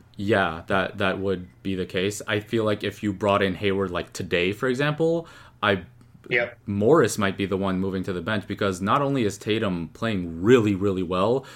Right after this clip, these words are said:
Speaker 1: but the development of a rookie in a starting lineup on a team like this, I personally think it's, it's, you, you don't really see this. A lot of people were talking about how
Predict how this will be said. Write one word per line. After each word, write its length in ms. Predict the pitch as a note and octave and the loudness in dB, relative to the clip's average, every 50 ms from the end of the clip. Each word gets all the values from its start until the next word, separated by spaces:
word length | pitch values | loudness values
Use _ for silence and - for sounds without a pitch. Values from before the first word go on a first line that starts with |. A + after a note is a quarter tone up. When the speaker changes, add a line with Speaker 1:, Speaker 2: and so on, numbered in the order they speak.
| - - - | -20 -8 -2
Speaker 1:
but 200 | - G#2+ G2 F2 | 0 0 0 0
the 80 | - G#2 | -2 -4
development 640 | F#2+ G#2+ G2+ E2+ G#2 G#2 A2 B2 B2+ C3+ C3+ B2+ | -2 -2 -4 0 0 2 2 2 2 0 0 -2
of 100 | A2+ G2 | -2 -2
a 60 | F#2 | -4
rookie 400 | F2+ F2 F2+ F#2+ F#2+ - - A2 | -4 -4 -4 -4 -4 -4 -4 -2
in 80 | G#2+ F#2+ | -2 -2
a 60 | F2+ | -4
starting 300 | - - F#2+ F#2+ G#2+ G2+ | -4 -2 -2 0 0 0
lineup 280 | F2 E2+ F2 F#2+ G#2 G2+ | -2 -2 -2 -2 -2 -4
on 100 | F#2 E2+ | -4 -4
a 60 | E2 | -6
team 320 | - - - G2+ F#2+ G#2 | -8 -8 -6 -4 -2 -2
like 180 | A#2 B2 A#2+ B2 | -2 -2 -2 -2
this, 280 | - C3+ C3+ C3 - - - - | -2 -2 -2 -2 -4 -6 -4 0
I 260 | G#2 G2+ G2+ G#2 F#2+ | 2 4 4 4 2
personally 520 | - - G#2 G2+ G2 - - A#2+ A2+ A2 | 0 -2 -2 -2 0 0 -2 -2 -2 -2
think 240 | - G#2+ G2+ F#2+ F2 | -2 -2 -2 -2 -2
it's, 260 | F#2+ D#2+ - - - | -4 -4 -6 -8 -10
it's, 320 | - - F#2 - - - - - - - - | -10 -10 -10 -10 -12 -14 -14 -16 -20 -20 -16
you, 340 | - - - A2 G2+ G2+ A2 | -12 -8 -8 -6 -2 0 2
you 60 | A#2 | 4
don't 160 | B2+ D3 C#3+ | 4 4 6
really 180 | B2+ C3+ A2+ G2 | 4 4 2 2
see 240 | - - - C#3 C#3+ | 0 0 0 2 2
this. 300 | A2+ F#2+ E2+ D#2+ - - | 2 0 -2 -2 -4 -6
A 80 | - | -2
lot 200 | G2+ G#2+ A2+ B2 | 0 2 4 4
of 60 | B2 | 2
people 220 | A#2+ C3 A2+ A#2+ A2+ | 2 -2 -2 0 0
were 120 | A2 G#2 | 0 0
talking 360 | G#2 - G#2+ G2+ G2 - G#2 | 0 0 -2 -2 -2 -2 -4
about 220 | G2 F2+ F#2+ F#2 F#2 | 0 0 0 0 2
how 280 | G2 F2+ F2 E2 D#2+ | 2 0 0 0 -2